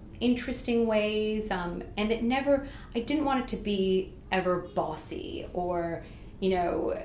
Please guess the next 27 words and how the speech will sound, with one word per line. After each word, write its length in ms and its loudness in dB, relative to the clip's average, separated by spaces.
to 80 0
make 180 2
people 200 -2
feel 260 0
badly, 600 0
like, 240 -4
"You're 120 4
not 240 2
juicing 580 -2
ten 180 -4
times 260 -2
a 60 -2
day," 420 6
you 60 4
know, 140 2
or, 80 4
"You're 220 6
not 220 2
doing 220 4
this," 380 4
you 80 6
know, 300 8
"There's 240 6
no 100 8
hope 220 6
for 180 2
you." 320 4